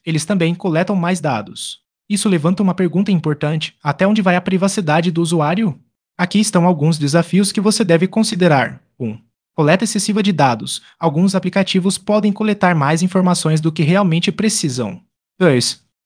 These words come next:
armazenamento de dados. Onde seus dados estão sendo guardados? Eles estão seguros?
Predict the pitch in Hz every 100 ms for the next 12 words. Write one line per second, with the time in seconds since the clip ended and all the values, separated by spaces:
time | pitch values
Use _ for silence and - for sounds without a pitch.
0 | _ 175 190 165 170 139 151 160 143 123
1 | 120 117 123 - 185 208 190 175 143 131
2 | 147 156 170 214 220 190 180 180 170 131
3 | 147 180 - - _ _ _ 202 190 170
4 | 208 196 175 135 120 110 -